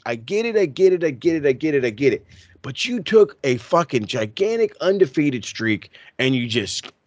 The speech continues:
"Here you go, Charlotte." And then you couldn't fucking recapture the momentum,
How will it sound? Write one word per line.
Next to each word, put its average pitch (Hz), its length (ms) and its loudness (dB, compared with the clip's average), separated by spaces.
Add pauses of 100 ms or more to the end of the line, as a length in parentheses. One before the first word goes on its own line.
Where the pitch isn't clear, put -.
(140)
"Here 131 160 0
you 127 80 2
go, 110 200 2
Charlotte." 104 440 0 (1400)
And 143 180 -2
then 147 180 2
you 175 120 0
couldn't 214 520 4 (100)
fucking 196 400 2
recapture 185 680 2
the 175 100 0
momentum, 180 460 2